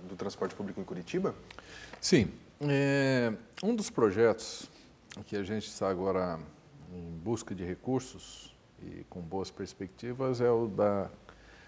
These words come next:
Speaker 2: complementação da linha verde, tanto na parte norte quanto sul. Na parte norte, possibilitando a,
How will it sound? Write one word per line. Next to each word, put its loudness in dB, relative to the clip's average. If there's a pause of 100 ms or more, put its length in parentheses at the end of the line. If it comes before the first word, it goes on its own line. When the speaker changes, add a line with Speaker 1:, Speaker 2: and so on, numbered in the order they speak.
(100)
Speaker 2:
complementação 4
da 4
linha 2
verde, -6
tanto -4
na 0
parte 0
norte -4
quanto -6
sul. -6
Na -4
parte -2
norte, 0 (580)
possibilitando 0
a, -2